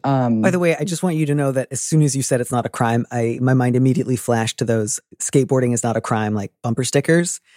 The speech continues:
Speaker 2: and just
Speaker 1: <laughs>
Speaker 2: pictured pretending to like skateboarding to impress your boyfriend is not a crime. And I,
Speaker 1: <laughs>
Speaker 2: I really want someone to make that.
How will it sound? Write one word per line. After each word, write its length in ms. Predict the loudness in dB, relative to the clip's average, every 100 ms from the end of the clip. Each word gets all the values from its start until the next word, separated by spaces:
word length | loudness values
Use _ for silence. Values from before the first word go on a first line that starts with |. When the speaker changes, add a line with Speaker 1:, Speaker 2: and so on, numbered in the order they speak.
| _
Speaker 2:
and 120 | 2 2
just 180 | 2
Speaker 1:
<laughs> 20 | -2
Speaker 2:
pictured 480 | -2 0 0 -2 -8 _ _
pretending 420 | 0 2 2 2 0
to 80 |
like 200 | 0 -2
skateboarding 680 | -2 -2 -2 -2 -2 0 -2
to 140 | 0 -2
impress 280 | 0 0
your 100 | 0
boyfriend 420 | -2 -2 -2 -2 -2
is 80 |
not 160 | -2 -2
a 40 |
crime. 380 | -2 -4 0 0 2
And 180 | 2 4
I, 160 | 2
Speaker 1:
<laughs> 880 | 0 -6 -10 -16 -18 -20 _ -20 _
Speaker 2:
I 40 | -2
really 180 | 0
want 200 | 0 0
someone 200 | -2 -2
to 100 | -2
make 180 | -2 -4
that. 180 | -8 -12